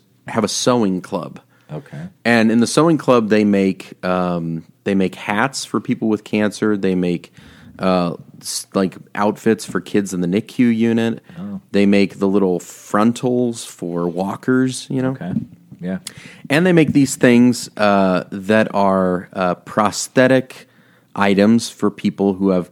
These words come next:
Speaker 1: gone through mastectomies.
Speaker 2: Oh, yeah. Okay.
Speaker 1: Okay. I had absolutely no idea that they did this.
Speaker 2: Okay.
Speaker 1: And, uh, a lady at my parish said, quote, um,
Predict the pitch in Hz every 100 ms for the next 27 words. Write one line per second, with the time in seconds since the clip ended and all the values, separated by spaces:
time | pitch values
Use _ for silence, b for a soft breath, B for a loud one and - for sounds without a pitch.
0 | - 92 92 - 90 87 87 - 123 -
1 | 85 78 - - - _ _ _ _ _
2 | _ - 73 69 69 71 - 71 69 67
3 | - - - 98 95 - _ b b b
4 | b 160 196 175 139 156 135 131 120 104
5 | 92 95 98 120 80 - - - 71 -
6 | 69 - _ - 113 110 101 95 98 95
7 | 85 104 110 120 104 95 - 147 139 95
8 | - - 95 87 87 104 - - 95 90
9 | 90 - b b b b - 101 101 98
10 | 90 90